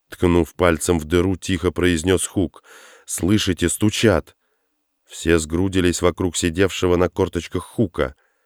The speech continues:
«Точно, шебуршит что-то», — шёпотом произнёс Асата. «Сквозняк мусор шевелит», — высказал предположение Волков. «Да нет же», —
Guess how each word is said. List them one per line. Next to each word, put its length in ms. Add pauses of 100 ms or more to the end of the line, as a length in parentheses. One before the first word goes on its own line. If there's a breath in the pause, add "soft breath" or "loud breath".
(1000)
«Точно, 540 (380)
шебуршит 580
что-то», — 460 (340)
шёпотом 600
произнёс 600
Асата. 680 (1300)
«Сквозняк 800
мусор 340
шевелит», — 640 (380)
высказал 580
предположение 800
Волков. 640 (960)
«Да 220
нет 280
же», — 280